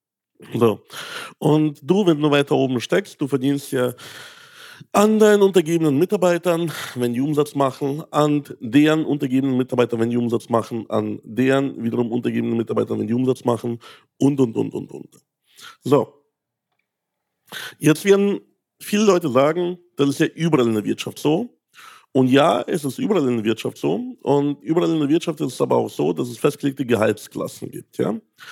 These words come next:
Der Arbeiter, der Ungelernte weiter unten, ja, nehmen wir mal so ein System wie McDonald's, ja, so der ungelernte Arbeiter, der unten die Pommes brät oder die Burger brät, ja, der verdient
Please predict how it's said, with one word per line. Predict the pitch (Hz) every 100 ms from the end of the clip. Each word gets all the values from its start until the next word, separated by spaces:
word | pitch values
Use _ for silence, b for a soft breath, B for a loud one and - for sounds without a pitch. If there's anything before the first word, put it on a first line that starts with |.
| B B B _
Der | 135 135 139 -
Arbeiter, | 151 202 196 196 196 190 196 -
der | 127 117
Ungelernte | 156 160 156 147 151 147 139
weiter | 117 117 123
unten, | 185 214 202 196
ja, | 143 131 139
nehmen | 139
wir | 135
mal | 135 127
so | 113
ein | 120
System | - 120 - 139 139
wie | 113 107
McDonald's, | 107 110 143 202 220 226
ja, | 147 143 156 - b b b -
so | 135 127
der | 117 123
ungelernte | 147 151 147 139 -
Arbeiter, | 120 - 147 139
der | 127
unten | 131 139 135 127 123 -
die | 113 117 110 107
Pommes | - 170 185 185 -
brät | 127 147 165 170 -
oder | 107 113
die | -
Burger | 131 156 165
brät, | 156 165 180 -
ja, | 123 123
der | 117
verdient | - 117 117 113